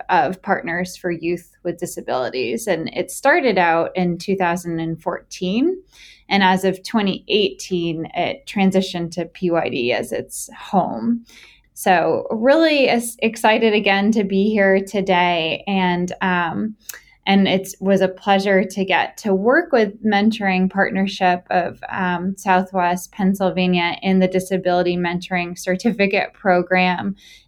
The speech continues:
and, um, just appreciate, uh, meeting you through there and all of the work that, um, that you've done. So thank you so much for inviting us today.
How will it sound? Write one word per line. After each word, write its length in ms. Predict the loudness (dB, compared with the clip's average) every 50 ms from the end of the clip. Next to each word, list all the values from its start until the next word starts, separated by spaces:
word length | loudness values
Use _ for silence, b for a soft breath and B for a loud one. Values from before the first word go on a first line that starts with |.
| B
and, 280 | 0 0 2 2 0 -2 -2
um, 360 | 0 0 0 0 0 -2 -4 -2
just 300 | -2 -2 -2 -2 -2 -6
appreciate, 1200 | -8 -8 -4 -2 0 0 0 -2 -6 -6 -4 -4 -4 -4 -4 -2 -2 -2 -4 -6 -6 -10 -12 _ -8 -6
uh, 280 | -4 -2 -2 -2 0 0
meeting 400 | 2 4 6 6 6 6 6 4
you 140 | 4 2
through 240 | 0 -2 -2 -2 0
there 260 | 2 2 2 2 2
and 140 | 0 0 -2
all 180 | -2 -2 -2 -2
of 100 | -2 -4 -4
the 100 | -4 -2
work 300 | -2 -2 -2 -4 -8 _
that, 280 | -8 -8 -6 -8 -8 -10 -12
um, 460 | -10 -8 -8 -6 -6 -4 -4 -4 -6 -8 _
that 80 | -10 -4
you've 240 | -2 -2 -2 -2 -2
done. 340 | -6 -10 -8 -6 -4 -4 -4
So 240 | -2 -2 -4 -4
thank 320 | -2 -2 0 0 0 0 -2
you 80 | -4
so 200 | -4 -4 -4 -2
much 300 | -2 -2 -4 -6 -8 -10
for 120 | -6 -2 -2
inviting 500 | -2 -2 -2 -2 -2 -2 -2 -4 -4 -6
us 260 | -6 -6 -8 -10 -12
today. 640 | -12 -10 -8 -6 -4 -2 0 0 -2 -2 -6 -10